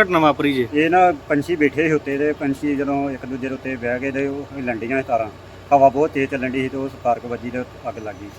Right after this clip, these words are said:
Speaker 1: ਇਹ ਕਿੰਨੇ ਕੁ ਏਕੜ ਦੀ ਪ-, ਪਰਾਲੀ ਸੀ?
Speaker 2: ਇਹ ਘੱਟੋ ਘੱਟ ਵੀ ਤਿੰਨ ਹਜ਼ਾਰ ਏਕੜ ਦੀ ਪਰਾਲੀ ਹੈ ਜੀ।
Speaker 1: ਅੱਛਾ, ਇਹ ਤੁਸੀਂ ਕਿਸਾਨਾਂ ਕੋਲੋਂ ਲੈ ਕੇ ਤੇ ਫੇਰ ਗਾੜੀ ਦੇ-
Speaker 2: ਹਾਂਜੀ, ਇਹ ਰਾਤ ਦਿਨ ਇੱਕ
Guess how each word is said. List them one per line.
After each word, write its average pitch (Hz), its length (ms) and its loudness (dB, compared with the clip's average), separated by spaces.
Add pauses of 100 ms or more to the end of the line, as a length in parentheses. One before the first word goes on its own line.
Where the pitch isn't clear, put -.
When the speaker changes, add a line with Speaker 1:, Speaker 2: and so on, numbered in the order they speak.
(100)
Speaker 1:
ਇਹ 202 80 6
ਕਿੰਨੇ 220 340 4
ਕੁ 233 60 8
ਏਕੜ 220 280 6
ਦੀ 214 140 6
ਪ-, 185 360 4
ਪਰਾਲੀ 165 320 6
ਸੀ? 131 140 -2 (260)
Speaker 2:
ਇਹ 151 160 4 (140)
ਘੱਟੋ 147 220 2
ਘੱਟ 147 60 4
ਵੀ 143 80 2
ਤਿੰਨ 143 200 2
ਹਜ਼ਾਰ 147 220 4
ਏਕੜ 131 220 -4
ਦੀ 127 240 -2 (100)
ਪਰਾਲੀ 113 300 -2
ਹੈ 107 60 -6
ਜੀ। 95 80 -12 (760)
Speaker 1:
ਅੱਛਾ, 208 160 4
ਇਹ 214 60 4
ਤੁਸੀਂ 214 280 2
ਕਿਸਾਨਾਂ 190 420 4
ਕੋਲੋਂ 202 200 8
ਲੈ 175 140 8
ਕੇ 196 220 8
ਤੇ 208 80 8
ਫੇਰ 180 220 6
ਗਾੜੀ 165 260 4
ਦੇ- 151 160 2
Speaker 2:
ਹਾਂਜੀ, 139 280 4
ਇਹ 170 140 6
ਰਾਤ 151 200 8
ਦਿਨ 156 200 4
ਇੱਕ 151 120 2